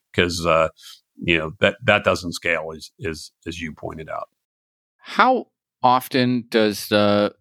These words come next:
Speaker 2: so you said you, you sometimes play a, a, you know, or you,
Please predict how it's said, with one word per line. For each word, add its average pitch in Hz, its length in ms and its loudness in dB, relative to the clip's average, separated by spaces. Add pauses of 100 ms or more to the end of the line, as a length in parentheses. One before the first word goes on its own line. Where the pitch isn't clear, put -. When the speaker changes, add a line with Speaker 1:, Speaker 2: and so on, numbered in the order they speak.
(140)
Speaker 2:
so 120 380 2
you 120 140 -2
said 127 240 2
you, 120 220 2
you 110 140 -2
sometimes 113 440 0
play 110 300 4
a, 98 180 4 (100)
a, 104 180 -4
you 110 100 2
know, 104 120 2
or 107 160 0
you, 101 420 -2